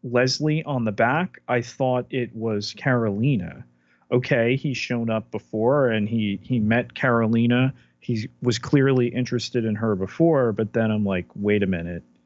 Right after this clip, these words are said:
No, this is not Carolina." He had never met Carolina before.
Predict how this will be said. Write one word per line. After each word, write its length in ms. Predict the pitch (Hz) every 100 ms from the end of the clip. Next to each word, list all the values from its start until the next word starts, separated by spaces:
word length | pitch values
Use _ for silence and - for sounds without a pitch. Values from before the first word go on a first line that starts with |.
| _ _ _
No, 420 | 113 98 85 87 - _ _ _
this 200 | - 104
is 200 | 113 104
not 300 | 110 104 101 101 _ _ _ _ _
Carolina." 800 | - 127 107 104 123 123 104 101 95
He 200 | - 101
had 180 | 107
never 240 | 104 101 95
met 360 | 95 113 127 - -
Carolina 580 | - 117 98 98 95 95
before. 680 | 98 - 104 95 95 92